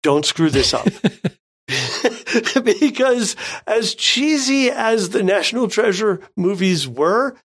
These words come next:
they were fun. They were enjoyable.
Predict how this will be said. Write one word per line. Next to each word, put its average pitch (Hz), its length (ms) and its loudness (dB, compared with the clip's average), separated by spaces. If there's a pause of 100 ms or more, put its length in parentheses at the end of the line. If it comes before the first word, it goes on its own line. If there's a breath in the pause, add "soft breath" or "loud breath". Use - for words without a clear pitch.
(140)
they 285 120 2
were 311 180 2
fun. - 720 -4 (400)
They 196 100 2
were 214 180 2
enjoyable. 175 840 0